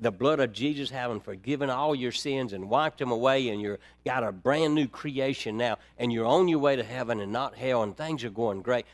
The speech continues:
You remember your baptism? You remember how wonderful that was, how it made you feel, you know, the, the, the,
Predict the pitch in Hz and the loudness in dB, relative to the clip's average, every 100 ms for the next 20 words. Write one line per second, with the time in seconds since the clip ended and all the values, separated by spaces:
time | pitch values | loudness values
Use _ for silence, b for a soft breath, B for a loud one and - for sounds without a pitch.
0 | b 220 226 180 147 113 104 113 120 - | b -2 0 2 0 -2 -2 -2 -2 -6
1 | 123 107 107 b b 147 240 202 160 117 | -8 -6 -10 b b 6 6 6 2 2
2 | 117 139 147 - 127 131 120 127 135 - | 6 6 4 -2 -2 -2 0 2 2 -2
3 | 139 113 143 147 117 120 - - 180 165 | -8 -4 -2 -2 -4 -6 -6 -2 2 6
4 | 165 b b - 143 156 160 139 135 120 | 6 b b 2 6 8 6 6 4 2
5 | b 139 147 135 127 139 143 127 | b 2 4 4 2 0 0 0